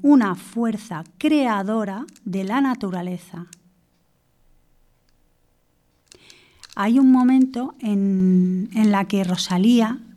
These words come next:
dice: "No sé qué hay más fuerte que la capacidad de dar vida". Y eso lo dice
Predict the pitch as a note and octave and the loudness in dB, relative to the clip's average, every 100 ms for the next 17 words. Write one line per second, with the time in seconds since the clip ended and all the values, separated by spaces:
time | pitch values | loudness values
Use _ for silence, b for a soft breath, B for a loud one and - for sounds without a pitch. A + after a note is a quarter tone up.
0 | _ _ _ _ - G3 G3+ F#3+ - F#3 | _ _ _ _ -6 2 2 2 -4 -10
1 | - - - - _ _ _ _ _ _ | -12 -18 -20 -20 _ _ _ _ _ _
2 | _ _ _ _ - _ _ _ _ _ | _ _ _ _ -20 _ _ _ _ _
3 | _ b b b b b b b A3+ A#3+ | _ b b b b b b b 2 2
4 | A#3+ - A#3 A3 F#3+ - - - _ _ | 0 -4 -4 -4 -4 -12 -20 -20 _ _
5 | _ _ A#3+ A3+ G#3 F#3+ F3 E3+ F#3 F3 | _ _ 0 2 2 0 -2 -2 -2 -4
6 | F#3 G#3 G#3 G3+ - A3+ A3+ _ b b | -8 -4 -4 -4 -6 -8 -10 _ b b
7 | b b b b A#3 G#3 F#3+ F#3+ F#3+ F#3 | b b b b -2 0 -2 -6 -4 -6
8 | - G3 F#3+ A#3 C#4 - - - _ _ | -2 0 2 0 -2 -8 -20 -20 _ _
9 | _ - E3 D#3+ F#3+ G3 G3+ - _ _ | _ -4 -2 0 -2 -4 -6 -16 _ _
10 | G#3 F3+ F3+ D#3+ - - - - _ _ | -6 -2 0 -2 -10 -16 -20 -20 _ _
11 | _ _ _ _ _ _ _ _ _ _ | _ _ _ _ _ _ _ _ _ _
12 | _ _ b b b b b b A3 B3 | _ _ b b b b b b 2 4
13 | D4 - D4+ B3+ B3 C4 - A3 - | 4 2 2 4 2 2 0 -6 -6